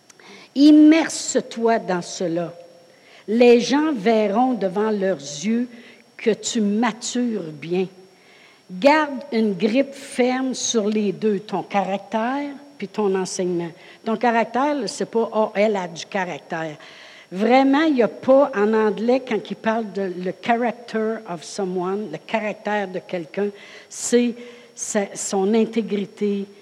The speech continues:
son, son amour, c'est, c'est, c'est, c'est un paragraphe en français,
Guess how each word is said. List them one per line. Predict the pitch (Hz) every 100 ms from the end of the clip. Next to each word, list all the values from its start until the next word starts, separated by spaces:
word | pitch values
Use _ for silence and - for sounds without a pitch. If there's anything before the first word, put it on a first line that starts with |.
| - - _
son, | - - 196 196
son | - 208 202
amour, | 214 220 220 220 214 180
c'est, | - 190 -
c'est, | - 214
c'est, | 214 - 226 190
c'est | - 226
un |
paragraphe | 214 214 202 190 185 202 -
en | 180
français, | - 170 156 - 160